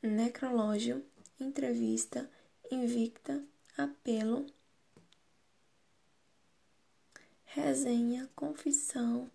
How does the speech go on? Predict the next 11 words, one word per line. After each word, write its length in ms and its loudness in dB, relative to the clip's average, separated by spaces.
monólogo 960 0
ou 80 -4
diálogo. 640 -2
Alguma, 520 -2
alguns 340 -2
cronistas 580 -4
brasileiros. 760 -2
Carlos 520 2
Drummond 580 2
de 120 -2
Andrade, 680 0